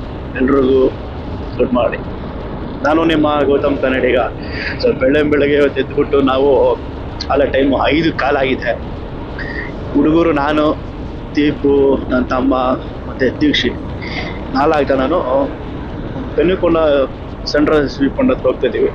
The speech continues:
So, ಇವಾಗ ಇನ್ನೂ ಇಲ್ಲೇ ಮಾರ್ಕೆಟ್ ರೋಡಲ್ಲಿ ಹೋಗ್ತಾ ಇದ್ದೀವಿ, ಹೋಗ್ತಾ ಇದೀವಿ ಈಗ. So, ಇನ್ನೂ ಎಷ್ಟು ಗಂಟೆ?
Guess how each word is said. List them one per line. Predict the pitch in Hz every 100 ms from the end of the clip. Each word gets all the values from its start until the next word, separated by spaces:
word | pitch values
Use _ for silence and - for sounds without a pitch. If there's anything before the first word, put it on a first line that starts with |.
| -
So, | -
ಇವಾಗ | 127 135 135
ಇನ್ನೂ | 147 160 160 151 143 - - - - - - - - - -
ಇಲ್ಲೇ | 135 143
ಮಾರ್ಕೆಟ್ | 135 139 147 156 -
ರೋಡಲ್ಲಿ | 139 135
ಹೋಗ್ತಾ | 113 123
ಇದ್ದೀವಿ, | - - - - - - - - - - - - 135 -
ಹೋಗ್ತಾ | 135 143
ಇದೀವಿ | 127 123 131
ಈಗ. | - 123 - - - - - - - - -
So, | - 131 127 127 131 127 - -
ಇನ್ನೂ | 156 151
ಎಷ್ಟು | 135 -
ಗಂಟೆ? | 147 151 143 143 143 -